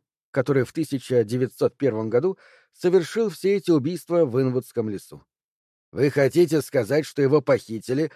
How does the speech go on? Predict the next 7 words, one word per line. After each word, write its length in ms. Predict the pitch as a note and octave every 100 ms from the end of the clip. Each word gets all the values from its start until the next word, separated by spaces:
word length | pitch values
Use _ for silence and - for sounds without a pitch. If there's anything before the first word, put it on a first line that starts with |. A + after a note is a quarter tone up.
| _ _ _
или 200 | - B2+
обратили 560 | D3 C#3 D3 - F3+ E3
в 60 | C#3
свою 320 | C3+ C#3+ C3
веру 280 | A#2+ E3+ D#3+
обитатели 680 | C#3 C3+ D#3 D3 D#3 D3
Вилля, 460 | C#3+ G3 A3 C#3+